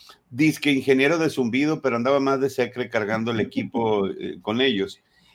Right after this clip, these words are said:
Speaker 1: Eh, me acuerdo que estuve un tiempo allá y me tocó disfrutar el, la, lo que decían las calcomanías, Mexicali, la ciudad del, del supercalor termonuclear. Nunca se me ha olvidado esa
Speaker 2: Así es.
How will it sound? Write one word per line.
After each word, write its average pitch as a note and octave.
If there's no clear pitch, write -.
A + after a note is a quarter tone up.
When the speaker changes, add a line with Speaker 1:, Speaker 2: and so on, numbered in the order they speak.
Speaker 1:
Eh, A#2
me A#2+
acuerdo D3+
que C#3
estuve D3+
un C#3+
tiempo D3
allá C#3
y A2+
me G#2+
tocó B2+
disfrutar C3+
el, G#2+
la, A2+
lo A2+
que B2
decían C#3+
las C#3+
calcomanías, A2
Mexicali, B2
la A2+
ciudad A#2+
del, C#3+
del A2+
supercalor B2
termonuclear. A2
Nunca G3
se E3+
me B2+
ha C#3
olvidado C3+
esa -
Speaker 2:
Así G#3+
es. A3+